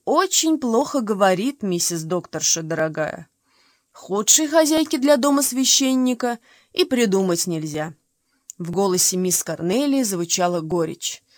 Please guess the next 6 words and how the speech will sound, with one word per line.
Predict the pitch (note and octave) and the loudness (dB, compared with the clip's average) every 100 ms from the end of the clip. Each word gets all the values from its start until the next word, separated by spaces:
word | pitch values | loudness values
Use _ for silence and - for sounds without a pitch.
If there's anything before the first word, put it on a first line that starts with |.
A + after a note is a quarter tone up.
| _ _ _ - | _ _ _ -4
"Мистер | G3+ A3 - G#3+ | 0 0 0 0
Мередит | G#3 G#3+ G#3+ F#3+ G3+ G3+ | 2 2 2 0 -4 -2
не | G#3 | -4
хочет | F#3+ D#4+ - F#3+ | -2 -2 0 -2
взять | F3+ G3 F#3+ F#3+ | 0 2 2 0
другую | E3+ F#3 D#3+ F#3 F#3 | -4 -4 0 0 0